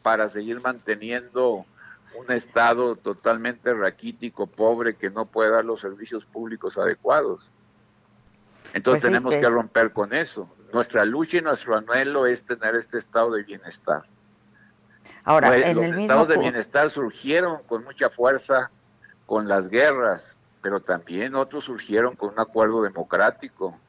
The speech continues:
Speaker 1: Recordemos España con el Pacto de la Moncloa,
Speaker 2: Pues sí,
Speaker 1: Portugal,
Speaker 2: sí,
Speaker 1: Grecia,
Speaker 2: sí.
Speaker 1: muchos
Speaker 2: Yo
Speaker 1: otros. Pero aquí lo
Speaker 2: en-,
Speaker 1: que queremos no es
Speaker 2: insisto,
Speaker 1: que
Speaker 2: en
Speaker 1: surja
Speaker 2: eso
Speaker 1: después de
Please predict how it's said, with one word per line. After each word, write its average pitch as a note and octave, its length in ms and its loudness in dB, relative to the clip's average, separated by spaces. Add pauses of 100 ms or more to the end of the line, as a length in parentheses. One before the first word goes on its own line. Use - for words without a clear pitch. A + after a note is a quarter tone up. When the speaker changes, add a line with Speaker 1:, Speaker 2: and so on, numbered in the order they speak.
(920)
Speaker 1:
Recordemos G2+ 600 0
España C3 680 0
con F#2+ 260 -12
el F#2 120 -8
Pacto A2+ 360 -2
de A2 60 -2
la G2 120 -4
Moncloa, G2+ 720 0 (380)
Speaker 2:
Pues - 180 -2
sí, - 120 -6
Speaker 1:
Portugal, B2 340 2
Speaker 2:
sí, C3+ 60 -6
Speaker 1:
Grecia, A2+ 460 0
Speaker 2:
sí. - 40 -12
Speaker 1:
muchos - 280 -8
Speaker 2:
Yo B2+ 120 2
Speaker 1:
otros. A2+ 460 -2 (680)
Pero F#2+ 120 2
aquí - 160 -4
lo C3 80 2
Speaker 2:
en-, D3+ 60 0
Speaker 1:
que C3 100 2
queremos B2+ 460 2
no G3 80 0
es G3+ 60 0
Speaker 2:
insisto, D3 240 4
Speaker 1:
que - 120 2
Speaker 2:
en E3+ 80 4
Speaker 1:
surja G#3+ 180 6
Speaker 2:
eso A#3+ 200 4
Speaker 1:
después A#3 60 2
de - 60 -2